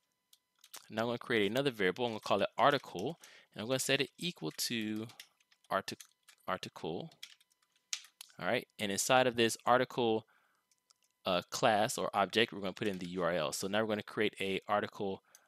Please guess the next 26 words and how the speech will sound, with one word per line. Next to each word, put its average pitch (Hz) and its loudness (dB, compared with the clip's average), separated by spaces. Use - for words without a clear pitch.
object. 95 0
So 104 -4
let's - -2
see, 50 -8
we're - -14
done 110 -2
creating 101 -4
our - 0
article 95 0
object. 147 0
All 113 0
right, 95 0
everything 123 0
looks 92 -4
good 147 2
for 131 -4
now. 110 0
Let's 123 -6
go 123 0
ahead 123 4
and 107 0
run 101 0
this 131 2
cell. 117 0
And 113 -2
let's - 0